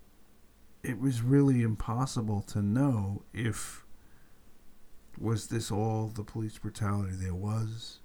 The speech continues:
which was a huge percentage if you think about it. You know, apparently you're seven times more likely to be physically assaulted by the police in Minneapolis if you're black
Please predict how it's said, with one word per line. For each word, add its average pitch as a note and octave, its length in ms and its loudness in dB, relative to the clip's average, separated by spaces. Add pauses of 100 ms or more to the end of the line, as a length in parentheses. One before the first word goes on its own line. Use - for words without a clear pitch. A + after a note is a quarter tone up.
(160)
which - 260 -2
was A#2 200 2
a A2 40 -4
huge F#3 460 0
percentage G2+ 640 -2
if - 120 -12
you - 80 -12
think A#2+ 280 -4
about - 280 -8
it. - 120 -12 (1000)
You G#2 140 -2
know, G2+ 180 -4 (580)
apparently D3 400 2
you're G#2+ 200 0
seven C#3 480 2
times A#2 460 2
more A2 180 0
likely G#2+ 380 -2
to G#2+ 80 -4
be G#2 140 -4
physically A#2+ 500 -2
assaulted G#2 540 -2
by G2 140 -2
the F#2+ 100 -4
police G2+ 640 -2 (640)
in G#2 160 0
Minneapolis A2 800 8
if - 80 -10
you're G2 80 0
black A2+ 440 2